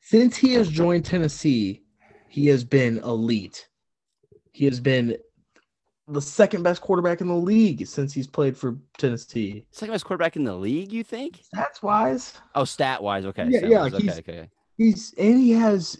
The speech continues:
Speaker 1: he's given the rock to Derrick Henry a bunch. Like, he's taking the ball out of his hands.
Speaker 2: No, you're not wrong. Uh,
Speaker 1: Like,
Speaker 2: but, uh,
Speaker 1: what, I mean, say what you want about Ryan Tannehill. He has played well.
Speaker 2: I wouldn't put
Speaker 1: He,
Speaker 2: him
Speaker 1: he
Speaker 2: over
Speaker 1: got away
Speaker 2: Kyler
Speaker 1: from,
Speaker 2: Murray.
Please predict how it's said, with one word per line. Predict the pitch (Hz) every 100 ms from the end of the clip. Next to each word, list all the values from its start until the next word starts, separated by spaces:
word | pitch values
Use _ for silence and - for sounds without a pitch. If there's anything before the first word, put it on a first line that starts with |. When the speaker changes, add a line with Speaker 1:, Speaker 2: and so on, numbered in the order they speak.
| -
Speaker 1:
he's | 165 175 151
given | 202 208
the | 190
rock | 190 190
to | -
Derrick | 156 180 160
Henry | 190 127 101
a |
bunch. | 104 120 170 - -
Like, | 113 123
he's | 127
taking | - 165 151
the |
ball | 156 160
out | 151
of |
his | 120
hands. | 156 185 127 - - _ _ -
Speaker 2:
No, | 160 196
you're | 190
not | 208 190
wrong. | 131 139 160 175 -
Uh, | 135 135 131
Speaker 1:
Like, | 131 -
Speaker 2:
but, | 156 -
uh, | 151 170 180 175 135 143
Speaker 1:
what, | 156 - 165 - _ _ -
I | 165
mean, | 147 127
say | 233
what | 226 -
you |
want | 196
about | 175 123
Ryan | 139 143
Tannehill. | 120 156 143 120 120
He | 143 165
has | 190 240 220
played | - - 175 139
well. | 95 123 87 - _ - -
Speaker 2:
I | -
wouldn't | 190 262 220
put | 196
Speaker 1:
He, | 190
Speaker 2:
him |
Speaker 1:
he | 165
Speaker 2:
over | 165
Speaker 1:
got | 240 240
away | 233
Speaker 2:
Kyler | 226
Speaker 1:
from, | 220 - 110
Speaker 2:
Murray. | 92 87